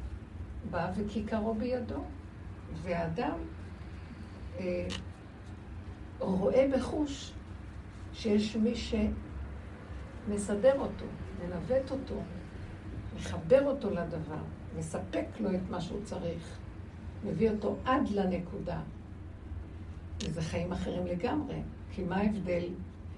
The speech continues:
כשאדם יודע הרבה, מוסיף דעת, מוסיף מחוב, אז, אז האני שלו קופץ.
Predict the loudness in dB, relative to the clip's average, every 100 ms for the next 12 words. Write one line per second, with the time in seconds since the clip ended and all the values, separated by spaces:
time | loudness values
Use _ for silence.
0 | -10 -8 0 2 4 2 2 4 4 4
1 | 4 4 2 -2 -4 -2 -2 -2 -2 -4
2 | -4 -4 -4 -4 -4 -4 -4 -6 -6 -2
3 | 0 2 4 4 4 2 2 0 -4 -4
4 | -4 -4